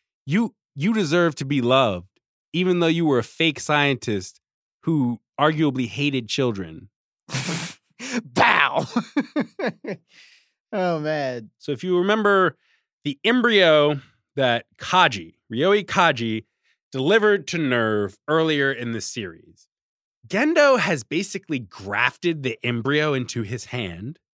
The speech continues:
Speaker 1: right? So he'd always been hiding Adam in his hand by wearing those white gloves that he wears. He finally takes the gloves off,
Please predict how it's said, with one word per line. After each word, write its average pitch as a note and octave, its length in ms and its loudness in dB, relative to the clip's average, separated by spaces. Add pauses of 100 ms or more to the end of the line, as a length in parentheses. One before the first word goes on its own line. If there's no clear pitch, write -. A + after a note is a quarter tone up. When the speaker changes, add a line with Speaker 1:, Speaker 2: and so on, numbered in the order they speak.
(440)
Speaker 1:
right? A2+ 280 -8
So - 140 -4
he'd B2+ 100 4
always C#3+ 320 4
been C#3 100 -4
hiding C3+ 480 -2
Adam A#2 240 0
in A2 80 -4
his G#2 140 -10
hand A2+ 400 -8
by G#2 120 -4
wearing G2+ 340 -6
those F#2 180 -10
white G2+ 280 -8
gloves F2+ 360 -10
that F2+ 80 -16
he D#2+ 80 -16
wears. E2 480 -20 (420)
He B2+ 80 -10
finally F3+ 240 0
takes G#3 360 -4
the F3 100 -8
gloves B2 320 -4
off, - 320 -16